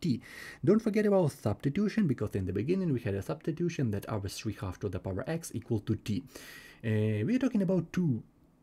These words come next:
two roots, T first and T second, so we will have, like, two, two cases. So let's write our final parts to this, to this question. As a result, our T first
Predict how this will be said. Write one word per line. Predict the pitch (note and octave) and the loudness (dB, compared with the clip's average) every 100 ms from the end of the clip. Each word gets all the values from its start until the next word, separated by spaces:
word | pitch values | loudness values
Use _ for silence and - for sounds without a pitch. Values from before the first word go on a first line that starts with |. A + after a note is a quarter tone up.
| _ _ | _ _
two | D#3 B2 | 4 6
roots, | G2 A#2+ - | 6 4 0
T | - B2 | -2 -2
first | - A2+ G2 | 2 0 0
and | A2 F#2 | -2 -2
T | F#2 | -4
second, | - F#3 A#3 G#3+ | -2 -2 0 0
so | - | 2
we | A3+ | 2
will | C3+ - | 2 2
have, | C3+ | 0
like, | C3+ - | 0 -2
two, | - G#2 A2+ C3+ - | 2 4 4 0 -6
two | - D3+ | -6 0
cases. | A2+ B2+ - - - | 0 0 -4 -10 -12
So | - C#3+ | -8 -6
let's | G3+ - A2 | -6 -6 -2
write | B2 | -2
our | G#2 G#2 - - - | 0 0 0 -4 -4
final | - G2+ F2+ F2 | 0 0 0 -4
parts | B2+ D3 D3 D3 - | -2 0 0 -4 -6
to | G2 | -4
this, | F#2 F#2 - - - - - - | 0 -2 -4 -12 -16 -20 -20 -8
to | F#2 | -4
this | F#2 - | -4 -6
question. | - F#2+ F#2 - - - _ - - - - | -6 -8 -6 -12 -14 -16 _ -16 -14 -12 -6
As | F#3+ D#3 | -2 0
a | |
result, | G#2+ F#2+ - - | 2 0 -4 -4
our | C3+ A2 | 0 0
T | - B2+ | 0 -4
first | F#2+ A2 F#2 F2+ - | -2 -2 -2 -4 -12